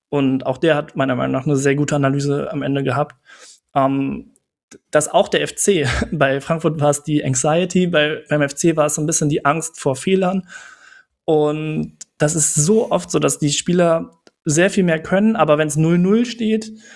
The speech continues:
dann ist, ah, ich will jetzt nicht den entscheidenden Fehler machen, ah, ich will jetzt nicht dafür sorgen, dass, dass mein Team irgendwie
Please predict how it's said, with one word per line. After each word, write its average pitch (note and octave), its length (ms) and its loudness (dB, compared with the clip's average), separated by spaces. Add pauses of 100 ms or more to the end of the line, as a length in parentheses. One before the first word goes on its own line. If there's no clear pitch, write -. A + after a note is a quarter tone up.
(320)
dann E3 120 -2
ist, D3+ 120 -2
ah, D#3+ 300 2
ich E3+ 120 -6
will E3+ 80 2
jetzt D#3+ 160 0
nicht D#3+ 160 -6
den D3+ 80 -2
entscheidenden D#3 540 0
Fehler F#3 320 0
machen, E3+ 720 -2
ah, E3 280 0
ich D#3+ 140 -4
will E3+ 120 2
jetzt D#3+ 260 0
nicht E3+ 200 0
dafür D#3+ 220 2
sorgen, D#3+ 400 0
dass, D3+ 320 -2 (400)
dass C#3+ 160 2
mein D#3 300 2
Team F3 260 2
irgendwie D#3 840 0